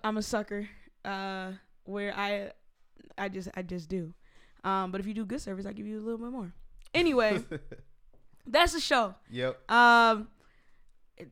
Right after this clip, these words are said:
Speaker 1: like, it went a little longer than I, I expected it to. Uh, but that's, that's fine. Hopefully, y'all got some in-, more insight on us. Uh, maybe y'all have some thoughts on, um, believing, uh, if, you know, if, if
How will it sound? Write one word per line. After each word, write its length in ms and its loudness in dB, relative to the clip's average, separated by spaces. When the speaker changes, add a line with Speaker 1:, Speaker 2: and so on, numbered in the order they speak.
Speaker 1:
like, 340 -2
it 160 8
went 160 4
a 40 2
little 200 10
longer 260 6
than 120 2
I, 200 4
I 340 -4
expected 580 0
it 120 2
to. 500 0
Uh, 520 -2
but 300 6
that's, 200 -8
that's 220 -6
fine. 380 -4
Hopefully, 380 4
y'all 240 4
got 240 2
some 480 -2
in-, 200 0
more 240 0
insight 360 -2
on 160 -2
us. 380 -2
Uh, 240 2
maybe 260 0
y'all 160 6
have 160 4
some 180 -8
thoughts 440 2
on, 500 2
um, 320 -2
believing, 680 0
uh, 560 -4
if, 180 -10
you 120 -6
know, 360 -8
if, 160 -8
if 20 -20